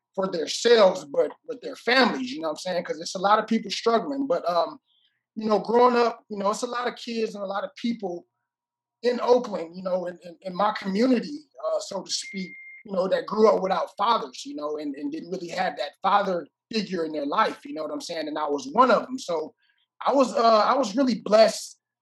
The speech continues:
to, uh, to come across a lot of good men, uh, who, who helped mentor me, who helped, uh, shape me into the man I am today. And some of the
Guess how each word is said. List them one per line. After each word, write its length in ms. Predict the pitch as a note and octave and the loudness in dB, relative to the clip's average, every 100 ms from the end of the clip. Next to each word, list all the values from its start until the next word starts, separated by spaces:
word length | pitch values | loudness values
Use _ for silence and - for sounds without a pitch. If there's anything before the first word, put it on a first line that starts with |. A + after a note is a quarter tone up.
| _ - | _ -8
to, 220 | G3 F3 | -4 2
uh, 220 | F#3+ E3+ | 4 2
to 120 | E3+ | -2
come 240 | F#3+ B3 B3+ | -6 0 0
across 600 | A#3 - A3 G#3+ - - | 0 2 2 2 0 -8
a 100 | F3+ | -8
lot 240 | F3+ G3+ | -4 -4
of 160 | G#3 - | -4 -4
good 220 | G#3 G3+ | 0 0
men, 540 | E3+ F3+ G3+ F3+ D4 C#4 - | -2 -8 -6 -6 -8 -12 -12
uh, 140 | C#3 | -12
who, 220 | F#3 G3 F3+ | -8 -8 -6
who 220 | G3 F#3+ | -4 -2
helped 300 | F#3 G#3 - | 2 2 0
mentor 560 | F3+ G#3 G#3 - G#3+ G3+ | -6 -6 -6 -2 -2 -2
me, 220 | G3+ G#3 | -6 -10
who 120 | G3+ - | -10 -8
helped, 360 | G3+ F#3+ - _ _ _ _ _ _ - | -6 -6 -10 _ _ _ _ _ _ -8
uh, 320 | E3 E3+ D#3+ C#3+ | -4 0 -2 -2
shape 540 | - - A3+ G#3+ A3 | -6 0 0 0 -4
me 400 | G3+ G#3+ G#3 G3+ | -6 -6 -6 -8
into 300 | F3+ - G#3 | -10 -6 -4
the 140 | G3 | -4
man 280 | F#3 G#3 G#3+ | -6 -4 -4
I 140 | G3 G#3 | -4 -4
am 140 | G#3 G3+ | -6 -8
today. 500 | F#3+ G#3+ A3 G3+ D3 | -10 -6 -4 -4 -8
And 140 | D3+ | -16
some 280 | - A3+ G#3 | -8 -6 -6
of 60 | F#3+ | -6
the 200 | F3 | -6